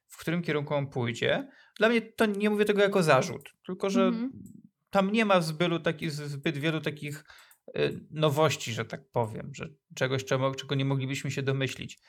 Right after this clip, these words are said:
Speaker 1: Ale ten film jest naprawdę, jest mistrzowsko zrealizowany. To muszę
Speaker 2: Mhm.
Speaker 1: mu oddać, że jest realizacja filmu, e, tego się nie spodziewałem trochę.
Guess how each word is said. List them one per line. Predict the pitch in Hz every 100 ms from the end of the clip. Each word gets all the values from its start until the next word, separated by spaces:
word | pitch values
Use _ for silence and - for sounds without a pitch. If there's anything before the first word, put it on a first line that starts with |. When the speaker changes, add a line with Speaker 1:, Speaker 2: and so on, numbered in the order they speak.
| - - -
Speaker 1:
Ale | 165
ten | 160 175
film | 165 165
jest | 156
naprawdę, | 156 151 147 147 135 143
jest | 139
mistrzowsko | 127 120 - 123 -
zrealizowany. | 120 117 113 - 113 127 - - _ _ _ _ _ _ _ _
To | 170 175
muszę | 165 - 156
Speaker 2:
Mhm. | 139 135
Speaker 1:
mu | 135 131 - -
oddać, | - 143 135 139 139 131
że | 131 131
jest | 131 - - - _
realizacja | - 139 139 127 151 180 175
filmu, | 170 143 127 135 175 202 - _ _ _ _ _ _
e, | - 135
tego | 135 214 208
się | 214 196
nie | 190
spodziewałem | - 160 147 139 135 135 113
trochę. | - 117 -